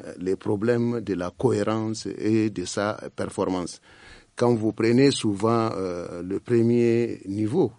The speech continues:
c'est-à-dire l'enseignement primaire, vous allez voir qu'il est à cent ans des autres, euh, segments du système éducatif, ainsi de suite. Et donc, je pense qu'il y a, euh, un besoin,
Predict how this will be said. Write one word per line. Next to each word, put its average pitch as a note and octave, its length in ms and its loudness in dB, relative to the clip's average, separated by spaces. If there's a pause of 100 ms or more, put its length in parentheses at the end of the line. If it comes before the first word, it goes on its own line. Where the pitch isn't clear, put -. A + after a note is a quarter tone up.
(100)
c'est-à-dire F#2+ 340 -4
l'enseignement G2+ 600 -2
primaire, C3 420 -2 (220)
vous A#2 180 -4
allez B2 200 4
voir C3 320 2
qu'il C3 600 0
est D3 340 2 (100)
à A2 160 2
cent E3 400 8
ans E3 280 8
des A2 300 0
autres, C3 260 2 (360)
euh, F2 120 -8
segments B2 500 4 (380)
du G#2 80 -6
système A2+ 380 -2
éducatif, D#3+ 680 -2 (360)
ainsi A#2 280 0
de A2+ 120 0
suite. - 300 -4
Et F#2 140 -4
donc, D#3+ 280 4
je - 160 -8
pense - 340 2
qu'il C3+ 380 0
y A2+ 120 4
a, C#3 260 0
euh, F#2 360 -2
un A2+ 100 2
besoin, A2+ 420 2